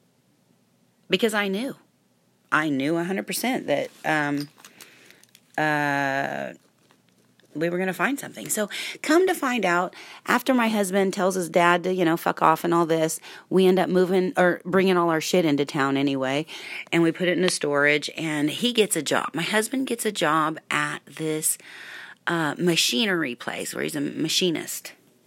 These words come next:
and he is at work one day, and this old man comes in. Now, the interesting thing about this was,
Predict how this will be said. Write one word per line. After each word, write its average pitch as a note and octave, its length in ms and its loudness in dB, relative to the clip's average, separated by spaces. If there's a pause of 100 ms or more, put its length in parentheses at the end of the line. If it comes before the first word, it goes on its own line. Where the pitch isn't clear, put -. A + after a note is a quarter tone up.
(300)
and D3+ 500 -4 (560)
he F#3 480 0
is E3 760 -2 (840)
at - 160 2
work D3 280 0
one D#3+ 160 0
day, F#3 200 0
and A3+ 100 -2
this G3 140 -2
old F#3 200 0
man A#3+ 380 2
comes C3+ 380 -2
in. A2 400 -6 (920)
Now, G#3 300 4 (160)
the G#3 240 0
interesting G4+ 580 2
thing C#4 200 0
about F#3+ 260 2
this D#3 260 -4
was, - 280 2